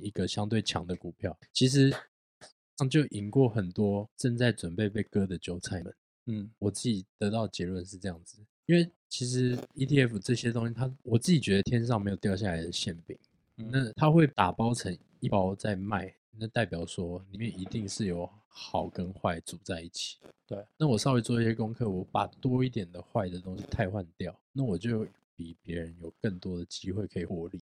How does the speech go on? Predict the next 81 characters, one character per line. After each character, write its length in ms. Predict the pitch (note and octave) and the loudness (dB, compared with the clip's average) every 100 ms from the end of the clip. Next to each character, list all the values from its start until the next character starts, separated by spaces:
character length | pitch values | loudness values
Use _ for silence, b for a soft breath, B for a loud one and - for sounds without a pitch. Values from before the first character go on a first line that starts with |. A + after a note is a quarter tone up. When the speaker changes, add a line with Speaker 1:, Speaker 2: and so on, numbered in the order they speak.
| _ _ | _ _
Speaker 2:
其 160 | - A#2 | 0 4
实 140 | A#2+ | 4
听 120 | B2 | 6
到 200 | B2 A#2+ | 10 10
赵 160 | A2+ A#2 | 12 12
爸 440 | A2 A2 G2+ G2+ - - | 12 12 12 6 0 -4
就 80 | G#2+ | -2
是 240 | G#2+ G2 | 2 2
这 140 | - | 6
样 100 | G#2+ | 6
的 380 | F#2+ F#2 F2+ F#2+ - - _ - | 8 4 2 0 -4 -16 _ -4
精 160 | - A2 | 0 2
辟 160 | A2+ | 4
的 100 | G2 | 4
见 220 | E2+ G2+ F#2+ | 4 0 -2
解， 180 | - | -2
我 100 | A2 | -2
觉 140 | F#2+ F#2 | 0 0
得 320 | F#2 F#2+ G#2 _ _ _ - | 2 0 -2 _ _ _ -2
蛮 140 | G2 | 0
开 200 | G2 G2+ | 4 2
心 200 | - F#2+ | 2 -2
的 120 | F#2 | -4
啦。 200 | B2+ B2+ _ _ - | -6 -10 _ _ 0
真 160 | A2+ A#2 | 4 6
的， 120 | A2 | 6
我 60 | |
们 140 | G#2 A2 | 6 6
如 100 | B2 | 8
果 100 | A#2+ | 8
多 140 | A2+ | 8
花 200 | A2+ A2 | 10 10
一 20 | |
点 160 | A2 F#2+ | 8 4
时 120 | - | 2
间 160 | G2 G#2 | 2 2
去 280 | - A2 G2+ | 4 4 4
解 160 | A2 G2 | 4 4
的 120 | F#2+ | 6
话， 140 | A2 - _ - | 6 4 _ 2
其 120 | C3+ | 10
实 60 | D#3+ | 12
我 180 | A#2 | 12
认 160 | C3 D3+ | 12 12
为 120 | G2+ | 12
是 120 | - | 8
可 160 | B2+ G#2+ | 6 6
以 60 | F#2+ | 6
做 180 | A#2 | 8
得 80 | G2+ | 6
比 140 | G2 - | 6 -2
一 260 | - C3 | -4 0
般 220 | G#2 G2 | 2 2
的 320 | G2+ G2+ A2 - | 2 -2 -2 -6
基 160 | - | -4
金 160 | G2+ G2 | -4 -2
公 160 | F#2 | -4
司 340 | F2 F#2+ F2+ G#2+ - | -2 -4 -4 -8 0
他 100 | G#2 | 2
们 160 | G#2 G2+ | 2 0
组 180 | - | -6
出 200 | C#3 G#2 | -4 0
来 120 | F2 F2 | 0 0
的 240 | - - - | -2 -4 -2
还 140 | F#2 | 0
要 120 | G2 | 2
相 200 | - F#2+ | 2 0
对 120 | F#2+ | 0
漂 220 | F2+ - F2+ | 0 2 0
亮。 180 | F#2+ | 2
因 60 | B2+ | 6
为 80 | D#3+ | 8
其 100 | C3+ | 10
实 60 | |
我 60 | C3 | 10
们 120 | G#2+ | 10
只 60 | G#2 | 10
要 80 | A#2 | 10
上 180 | C3 | 10
网 160 | G2+ F#2 | 8 6
查 320 | - E2+ F2+ | 2 0 0